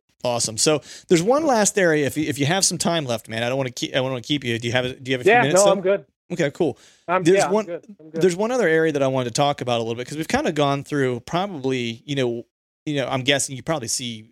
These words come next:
Speaker 1: a lot of folks for they're having an issue with something and they're trying to get something corrected or whatever the case is. But then there's the other aspect of just overall improving your performance, right? Um, and I think sometimes, you know, people don't necessarily think about, you know, think about,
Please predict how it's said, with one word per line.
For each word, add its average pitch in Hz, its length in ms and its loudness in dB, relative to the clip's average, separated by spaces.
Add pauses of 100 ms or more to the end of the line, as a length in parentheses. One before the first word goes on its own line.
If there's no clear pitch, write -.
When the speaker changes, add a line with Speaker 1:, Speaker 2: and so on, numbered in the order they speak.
Speaker 1:
a - 80 -10
lot 120 260 -2
of 113 80 -6
folks 117 300 -4
for 120 180 -6
they're 110 220 -2
having 117 260 -2
an 110 80 -12
issue 117 300 -6
with 113 140 -4
something 113 360 -4
and 107 60 -12
they're 107 80 -8
trying 117 220 -4
to 107 60 -10
get 107 180 -12
something 110 300 -4
corrected 113 540 -4
or 113 120 -4
whatever 113 260 -6
the 113 100 -12
case 113 280 -6
is. 113 140 -2
But 104 120 -12
then 127 80 -4
there's 131 160 -6
the 160 100 -2
other 214 180 -2
aspect 139 440 -2
of 123 80 -8
just 123 200 -4
overall 120 540 0 (500)
improving 143 420 0
your 123 100 -6
performance, 110 720 -6
right? 117 300 -4 (460)
Um, 120 460 -2
and 151 120 2
I 135 60 2
think 151 240 -2
sometimes, 135 500 -2
you 127 60 -12
know, 113 100 -2
people 127 260 -6
don't 113 240 -4 (160)
necessarily 117 560 0
think 113 240 -6
about, 107 400 -6 (100)
you 143 100 -6
know, 110 160 -2
think 120 260 -4
about, 110 360 -4